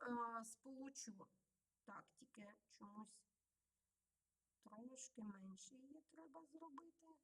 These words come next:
І цю, значить, тоді трошки менше. Чомусь вони чи не рівні получились, чи що. Ні, рівні. Але другу стрілку ми її зробимо прозорою.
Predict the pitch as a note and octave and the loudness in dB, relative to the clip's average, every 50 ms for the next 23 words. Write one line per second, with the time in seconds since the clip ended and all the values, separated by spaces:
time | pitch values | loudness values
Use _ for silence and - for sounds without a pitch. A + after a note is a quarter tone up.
0 | _ _ _ _ _ _ _ _ - _ _ _ _ _ _ _ - - - - | _ _ _ _ _ _ _ _ -20 _ _ _ _ _ _ _ -16 -14 -14 -14
1 | - - - - G3+ F#3+ F3 E3+ - F#3 F#3 F#3+ F#3+ - - - _ - G3+ F#3+ | -14 -14 -12 -10 -10 -10 -10 -6 -6 -6 -6 -6 -8 -10 -10 -12 _ -16 -16 -16
2 | - - F#3+ - - - G3 F#3+ F#3+ F#3+ - - - G3+ G3 F#3 F#3 F#3+ F#3+ F#3 | -16 -16 -20 -16 -12 -10 -8 -6 -4 -6 -6 -6 -6 -8 -8 -8 -8 -8 -8 -8
3 | - - - - - - G#3+ G#3 G3+ - - G#3+ G3+ G3+ G3+ - - - A3+ A3 | -8 -8 -10 -8 -4 -2 -2 -2 -2 -4 -6 -6 -6 -6 -4 -4 -4 0 2 4
4 | A3 G#3+ G#3 G#3 - - F#3+ F#3+ - - - - - - - F#3+ F#3+ F#3+ - - | 4 6 4 4 2 -2 -10 -10 -10 -10 -12 -12 -12 -10 -8 -6 -6 -6 -6 -8
5 | - - - G3 G3 F#3+ F#3 - - - - G3 - - - - F#3+ F#3+ - _ | -10 -12 -14 -20 -18 -16 -16 -16 -14 -14 -14 -12 -14 -14 -16 -18 -20 -20 -20 _
6 | _ _ _ _ _ _ _ - G#3 G3 F#3+ F#3+ F#3+ F#3 G#3 G3+ G3 F#3 F#3 F#3+ | _ _ _ _ _ _ _ -6 -6 -4 -4 -6 -4 -4 -6 -6 -6 -8 -10 -12
7 | F#3+ F#3+ - _ _ _ _ - - - - - - - - - - - _ _ | -14 -16 -18 _ _ _ _ -20 -20 -20 -20 -20 -20 -20 -20 -20 -20 -20 _ _
8 | _ _ _ _ _ _ _ - A#3 C#4 D#4+ E4+ D4+ B3 G3+ F#3+ - - - G3 | _ _ _ _ _ _ _ 10 10 10 10 8 2 0 0 0 -4 -8 -12 0
9 | - - - - G#4+ B4 A#4+ - F4 - - - - C#4 B3+ A#3+ A3 G#3 - - | 6 8 8 10 10 10 10 10 10 8 8 6 4 2 2 2 2 0 -2 -2
10 | B3 B3+ C4+ D4 F4 G4 F#4+ F#4 E4 C4+ C4 D#4 D#4 - C4 C#4+ E4+ E4+ F4+ F#4+ | 0 2 4 4 6 6 6 6 6 4 6 4 4 4 4 6 8 8 8 6
11 | F#4+ C4 D4+ C#4+ C4+ C4 C4 C4 - D#4+ D#4+ E4 D#4+ - - C#4 A#3+ G#3 F#3+ F3 | 4 2 2 4 6 6 6 6 8 12 12 12 12 12 8 -2 -4 -4 -4 -4
12 | E3+ E3+ - | -6 -8 -10